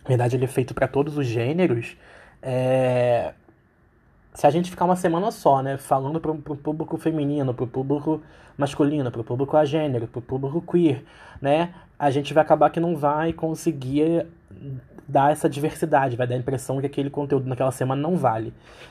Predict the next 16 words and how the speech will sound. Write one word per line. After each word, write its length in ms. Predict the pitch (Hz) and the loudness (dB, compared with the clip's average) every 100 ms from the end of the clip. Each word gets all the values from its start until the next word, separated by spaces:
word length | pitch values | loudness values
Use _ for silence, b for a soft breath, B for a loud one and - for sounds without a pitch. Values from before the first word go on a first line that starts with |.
| B | B
né, 180 | 135 135 | 0 0
pra 160 | 127 123 | 0 0
aquela 240 | 131 131 | 2 2
pessoa 440 | 135 135 - 127 127 | 0 -4 -2 -4 -2
que 140 | 143 | -2
não 140 | 135 | -2
tá 180 | 139 143 | 2 2
sendo 280 | 139 139 135 | 2 -2 0
abordada. 600 | 127 139 139 117 110 110 | 0 0 0 -2 -2 -6
Então, 420 | 113 - 151 170 175 B B B _ _ _ _ | -2 4 4 4 -2 B B B _ _ _ _
a 140 | 139 131 | -2 0
gente 260 | 139 131 | 0 -2
também 200 | 147 139 | 0 2
decidiu 840 | 143 143 127 127 135 139 143 139 131 - | 0 -2 -4 -2 2 2 2 2 2 0
fazer 300 | - 135 131 | 0 0 2
uma 260 | 143 143 | 0 0